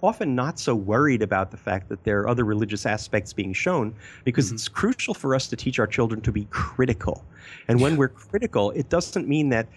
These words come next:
Speaker 1: simply because somebody is, is doing a prayer in school or something that you have to, you know, completely lose your shit. You just look at it as it's comparative an-, religion. Be like an anthropologist studying some savage culture and it has a strange ritual or they have to say some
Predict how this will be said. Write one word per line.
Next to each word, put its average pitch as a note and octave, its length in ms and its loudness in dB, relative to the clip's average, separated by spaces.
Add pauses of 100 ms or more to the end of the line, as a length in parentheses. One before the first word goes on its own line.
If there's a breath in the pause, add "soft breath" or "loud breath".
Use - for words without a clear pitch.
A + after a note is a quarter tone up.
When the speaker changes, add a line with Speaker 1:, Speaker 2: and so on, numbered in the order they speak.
(160 loud breath)
Speaker 1:
simply D#3+ 380 0
because B2+ 300 -4
somebody C3 460 -2
is, G2+ 200 -8
is G2 180 -8
doing B2 300 0
a G#2 40 -2
prayer B2 420 0
in G#2 80 -4
school G#2 300 -4
or G#2 60 -2
something G#2+ 340 -6
that G2+ 80 -6
you G#2 140 0
have B2 220 -4
to, F#2+ 340 -6
you A#2 100 -4
know, G2+ 100 -8 (140)
completely A2+ 460 -2
lose A2+ 260 0
your F#2+ 140 -4
shit. - 340 -2 (320 loud breath)
You D3+ 120 2
just F3+ 200 -2
look E3 180 0
at E3 140 2
it C3+ 120 0
as B2+ 220 -6 (300)
it's - 220 -4
comparative D#3+ 720 -2 (400)
an-, D3+ 120 0 (140)
religion. D3 480 0 (540 loud breath)
Be D#3 120 2
like F#3+ 220 2
an F3 100 -2
anthropologist D#3 1000 -4
studying B2 360 0
some A#2 240 -4
savage A2+ 500 -4
culture - 420 -6 (320 loud breath)
and A2+ 140 0
it G#2 100 -4
has A#2+ 180 2
a A2+ 40 -4
strange B2+ 440 -2
ritual A#2 320 -2
or G2 120 0
they G2+ 80 -2
have A#2 140 -4
to - 100 -16
say A2+ 200 0
some A2 220 -4